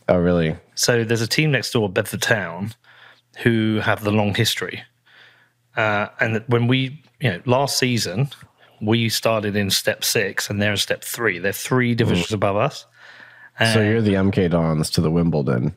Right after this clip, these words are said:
Speaker 1: here.
Speaker 2: N-, no, more
Speaker 1: <laughs>
Speaker 2: like we're the Notts County to the Notts Forest.
Speaker 1: Ah.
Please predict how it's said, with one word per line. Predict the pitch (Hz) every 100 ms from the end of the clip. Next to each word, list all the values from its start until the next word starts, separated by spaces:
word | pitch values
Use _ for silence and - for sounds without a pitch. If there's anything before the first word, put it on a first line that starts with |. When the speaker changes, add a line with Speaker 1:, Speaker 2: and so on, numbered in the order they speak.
| -
Speaker 1:
here. | 85 73 67 - - 160
Speaker 2:
N-, | 170 170 - -
no, | 160 160 156 151 151 151
more | 147 165 170 170
Speaker 1:
<laughs> | 151
Speaker 2:
like | 143 123
we're | 135 131
the | 127
Notts | 127 104
County | 127 117 113 107
to | -
the | 110
Notts | 107 -
Forest. | 110 98 92 -
Speaker 1:
Ah. | 87